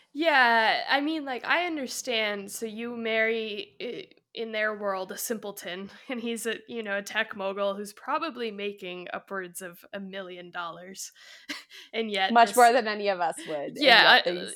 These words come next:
Speaker 1: yeah,
Speaker 2: still,
Speaker 1: that's
Speaker 2: like,
Speaker 1: chump
Speaker 2: look
Speaker 1: change.
Speaker 2: down upon.
Speaker 1: <laughs>
Speaker 2: Mm-hmm.
Speaker 1: 'Cause she's like, "Yeah, I spent, you know, uh, three years of Mike-, of Michael's salary on, um, in Paris, just buying designer goodies." Uh,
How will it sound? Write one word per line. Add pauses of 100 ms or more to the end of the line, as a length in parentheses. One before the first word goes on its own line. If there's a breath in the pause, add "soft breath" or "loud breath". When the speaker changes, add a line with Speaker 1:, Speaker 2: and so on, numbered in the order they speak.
Speaker 1:
yeah,
Speaker 2:
still,
Speaker 1:
that's
Speaker 2:
like,
Speaker 1:
chump
Speaker 2:
look
Speaker 1:
change.
Speaker 2:
down
upon.
Speaker 1:
<laughs> (260)
Speaker 2:
Mm-hmm. (640 loud breath)
Speaker 1:
'Cause
she's
like,
"Yeah,
I
spent, (100)
you
know, (580)
uh, (460)
three
years
of
Mike-,
of
Michael's
salary
on,
um, (920)
in
Paris,
just
buying (240)
designer
goodies." (400 soft breath)
Uh,